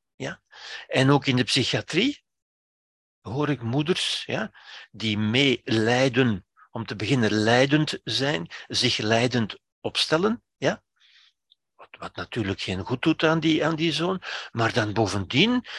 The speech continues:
naar die kliniek bellen en, en contact hebben met de hoofdpsychiater om te zeggen: "Ja, maar mijn zoon, die is toch zo gevoelig en, en die is toch zo, eh, zo, zo hoogbegaafd en zo creatief en die moet een speciale bena-, behandeling krijgen."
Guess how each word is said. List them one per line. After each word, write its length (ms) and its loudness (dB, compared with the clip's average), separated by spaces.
naar 160 -2
die 120 -2
kliniek 440 -4
bellen 460 0
en, 200 -4
en 240 -4
contact 460 -8
hebben 200 -2
met 160 -4
de 60 -6
hoofdpsychiater 1160 -2
om 140 -6
te 100 -8
zeggen: 260 0
"Ja, 120 0
maar 180 -6
mijn 300 -2
zoon, 420 2
die 160 -6
is 160 -4
toch 180 -10
zo 180 -4
gevoelig 520 -6
en, 160 -2
en 200 -6
die 120 -6
is 120 -6
toch 180 -12
zo, 400 -4
eh, 220 -6
zo, 320 -6
zo 160 -10
hoogbegaafd 760 -2
en 120 -6
zo 140 -8
creatief 720 -8
en 140 0
die 160 -4
moet 200 0
een 100 -4
speciale 540 -2
bena-, 300 -2
behandeling 500 -6
krijgen." 360 -12